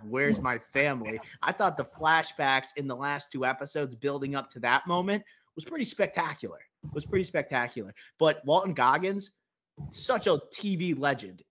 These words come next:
Every time he is on the screen, one of the best character actors that we have,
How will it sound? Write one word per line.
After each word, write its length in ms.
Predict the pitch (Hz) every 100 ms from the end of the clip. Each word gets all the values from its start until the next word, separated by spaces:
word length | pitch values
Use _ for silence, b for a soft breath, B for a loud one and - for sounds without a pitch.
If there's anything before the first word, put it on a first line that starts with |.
| _
Every 240 | 170 202 233
time 380 | 190 175 165 -
he 140 | 165
is 100 | 143
on 160 | 147 156
the 60 |
screen, 280 | - 147 117
one 100 | 143
of 40 |
the 80 | 147
best 220 | 147 165
character 380 | - 151 156 165
actors 420 | 143 135 - 143
that 160 | 131 131
we 120 | 135
have, 360 | 123 117 107 104